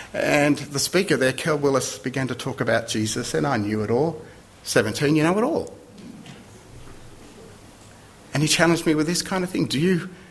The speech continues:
do you know God really? Are you sure? Are you absolutely sure?"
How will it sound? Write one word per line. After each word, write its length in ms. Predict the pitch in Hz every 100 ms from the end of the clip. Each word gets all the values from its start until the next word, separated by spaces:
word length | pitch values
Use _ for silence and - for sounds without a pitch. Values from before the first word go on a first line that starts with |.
| - - - - - - -
do 80 | 120
you 80 | 143
know 140 | 156
God 220 | 170 180
really? 380 | 208 285 92 - - - -
Are 120 | 160
you 140 | 202
sure? 420 | 180 240 311 98 - - - - - - - - -
Are 80 | 180
you 180 | 190
absolutely 720 | 190 175 170 - 160 143 - 123
sure?" 380 | - 104 -